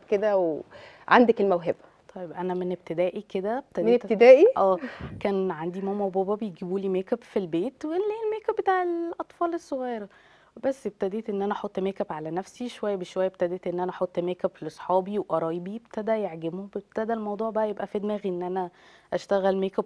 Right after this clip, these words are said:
Speaker 2: ارتست. وابتديت طبعًا ان انا اثقل الموهبه بتاعتي، ان انا اخد كورسات مع ميك اب ارتست كبار زي سلمى.
Speaker 1: استني، استني بس، من ابتدائي بتحطي ميك اب؟
Speaker 2: أيوة.
Speaker 1: وبيطلع حلو وجميل يعني؟
Speaker 2: اه.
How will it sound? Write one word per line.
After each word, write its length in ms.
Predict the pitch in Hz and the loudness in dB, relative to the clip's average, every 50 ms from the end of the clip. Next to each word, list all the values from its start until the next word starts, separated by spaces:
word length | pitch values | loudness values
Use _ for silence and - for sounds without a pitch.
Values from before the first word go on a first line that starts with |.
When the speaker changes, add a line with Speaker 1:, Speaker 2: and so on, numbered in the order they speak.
| - - - | -4 0 0
Speaker 2:
ارتست. 420 | 185 175 - - - - - - | 0 0 -2 -10 -20 -16 -10 -8
وابتديت 560 | 185 185 190 185 - - 214 208 226 226 226 | -6 -6 -6 -8 -4 -2 -2 -2 -2 0 -2
طبعًا 220 | 240 220 220 202 196 | -2 0 0 0 0
ان 140 | 196 196 | -2 -2
انا 120 | 202 208 202 | -4 -6 -6
اثقل 360 | - - 214 - - 208 196 | -8 -8 -8 -6 -6 -6 -6
الموهبه 440 | 190 190 180 180 185 190 180 202 196 | -4 -4 -4 -4 -4 -2 -2 -2 -4
بتاعتي، 380 | 196 - 208 190 196 - - | -2 -4 -6 -8 -6 -6 -6
ان 120 | 196 190 185 | -6 -4 -4
انا 120 | 185 190 185 | -4 -4 -4
اخد 200 | - 196 - - | -4 -6 -8 -6
كورسات 500 | - 175 160 - - - 190 190 - 196 | -10 -12 -12 -10 -4 -2 -2 -2 -2 -4
مع 140 | 185 170 | -6 -6
ميك 200 | 165 180 180 - | -6 -6 -4 -4
اب 140 | 196 - - 160 | -6 -6 -4 -6
ارتست 420 | 180 180 - 196 175 - _ 175 | -6 -6 -8 -10 -14 -8 _ -10
كبار 340 | 165 160 147 170 185 208 - - - - - - _ _ - | -8 -4 -2 -2 -2 -2 -4 -10 -20 -20 -20 -20 _ _ -2
زي 160 | 165 175 170 | 0 0 0
سلمى. 320 | - - 185 175 180 175 | 2 0 -2 -2 0 -2
Speaker 1:
استني، 300 | 170 175 175 240 233 226 | -4 0 2 2 2 2
استني 340 | 220 - - - 196 196 190 | 0 -2 -4 -2 0 0 0
بس، 240 | 180 190 - - - | 0 -2 -4 -4 -4
من 120 | 190 208 | -2 0
ابتدائي 580 | 226 226 226 - 220 202 175 202 190 - - 156 | 0 -2 -2 -4 -4 2 6 6 6 6 4 0
بتحطي 460 | 170 185 - - - 247 - - - | -4 -6 -8 -4 -6 -6 -4 -2 0
ميك 300 | 196 185 180 180 - - | 2 2 2 2 -2 -8
اب؟ 60 | - - 170 | -4 -2 -2
Speaker 2:
أيوة. 300 | 170 165 170 185 233 277 185 | 0 0 0 -2 -2 -2 0
Speaker 1:
وبيطلع 380 | 180 196 220 285 - - 247 | 4 6 6 6 6 4 0
حلو 340 | - - - 254 262 285 262 | -2 0 2 4 6 8 6
وجميل 460 | 233 202 185 170 180 180 185 175 156 | 8 8 6 6 6 4 2 2 0
يعني؟ 180 | 143 139 - - | 0 -2 2 2
Speaker 2:
اه. 220 | 196 180 160 151 | 4 4 4 0